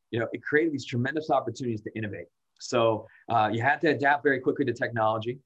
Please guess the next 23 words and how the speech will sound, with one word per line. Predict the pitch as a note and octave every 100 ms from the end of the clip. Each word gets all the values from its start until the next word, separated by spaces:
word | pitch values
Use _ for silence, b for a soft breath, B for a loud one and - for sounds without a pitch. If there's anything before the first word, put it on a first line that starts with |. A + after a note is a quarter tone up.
| -
Um, | A2 G#2+ G#2 G#2
i-, | A#2 A#2
if | G#2+
you | A2+
weren't | B2+ C3+ C3+
using | B2+ A#2+ A2
Zoom | A2 C3 C3 A#2
or | A2
some | - A#2+ A#2+
sort | B2+
of | A2
video | B2 A#2+ A#2+
conferencing, | B2 A#2+ A#2 A#2+
you, | G#2+ A2
you | G#2+
were. | G2+ G#2 B2+ - _ _ -
Uh, | A2 G#2+
if | G#2
you | A2+
weren't | B2
using | B2 A2+ A2
things | A#2 A2
like, | B2+